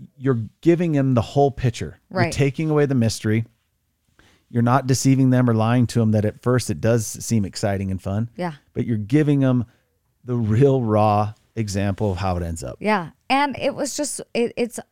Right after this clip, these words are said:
Speaker 2: always powerful to, to have those experiences again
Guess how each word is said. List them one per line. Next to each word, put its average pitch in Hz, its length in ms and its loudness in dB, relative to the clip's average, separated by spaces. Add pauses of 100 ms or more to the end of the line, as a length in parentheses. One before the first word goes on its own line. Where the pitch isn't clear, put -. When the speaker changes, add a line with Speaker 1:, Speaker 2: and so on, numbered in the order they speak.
Speaker 2:
always 233 320 -2
powerful 196 580 -2
to, 196 280 -4
to 185 160 -10
have 180 180 -2
those 180 160 -4
experiences 170 680 -8
again 160 400 -8